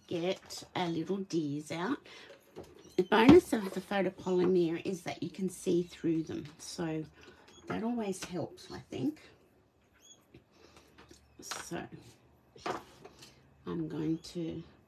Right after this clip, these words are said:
get my little deer. I'm just gonna stamp him here and make sure he stamps nicely.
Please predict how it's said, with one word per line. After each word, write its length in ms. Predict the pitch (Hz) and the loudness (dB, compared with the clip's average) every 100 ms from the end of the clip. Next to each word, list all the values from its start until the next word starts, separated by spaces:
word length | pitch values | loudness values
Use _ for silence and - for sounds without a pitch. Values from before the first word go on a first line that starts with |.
| _ _ | _ _
get 140 | - | -8
my 120 | - 214 | -4 -4
little 260 | 208 175 | -2 -2
deer. 320 | 165 180 185 | -2 0 -2
I'm 80 | 208 | -2
just 160 | 185 - | -8 -6
gonna 160 | 220 | -6
stamp 440 | 196 - 208 190 196 | -6 -6 -2 -2 -2
him 120 | 190 | -6
here 340 | 185 202 254 | -4 -2 0
and 100 | 240 | 2
make 220 | 170 170 - | 2 0 -6
sure 220 | - 190 | -4 -2
he 80 | 190 | -2
stamps 500 | - 190 185 - - | -2 0 0 -2 -2
nicely. 520 | 180 202 - 277 | -2 -2 -2 0